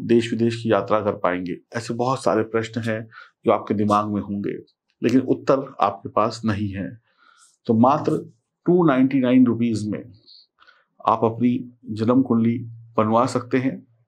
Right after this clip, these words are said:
जो हिंदी और अंग्रेजी में आपको दी जाएगी आपके मोबाइल फ़ोन पर, यानी आपके WhatsApp नंबर पर या आपकी ईमेल आईडी पर।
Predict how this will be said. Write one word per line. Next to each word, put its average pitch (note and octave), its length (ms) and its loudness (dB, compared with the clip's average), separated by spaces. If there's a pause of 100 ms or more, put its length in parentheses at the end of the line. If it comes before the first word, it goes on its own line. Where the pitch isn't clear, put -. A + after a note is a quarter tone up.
(100)
जो A#2 140 4
हिंदी A#2 320 2
और A#2+ 100 6
अंग्रेजी A2 440 0
में A#2+ 180 0
आपको A2 300 -2
दी A#2+ 180 2
जाएगी A#2+ 400 2 (100)
आपके A2 360 -2 (580)
मोबाइल G2+ 520 0 (140)
फ़ोन A2+ 240 2
पर, A#2 100 2
यानी A2 320 0 (460)
आपके - 220 -2
WhatsApp G#2 420 2
नंबर A#2 220 2
पर C#3 140 -2
या B2 140 4
आपकी B2 360 0
ईमेल G#2 220 2
आईडी F#2+ 280 0
पर। E2+ 260 -6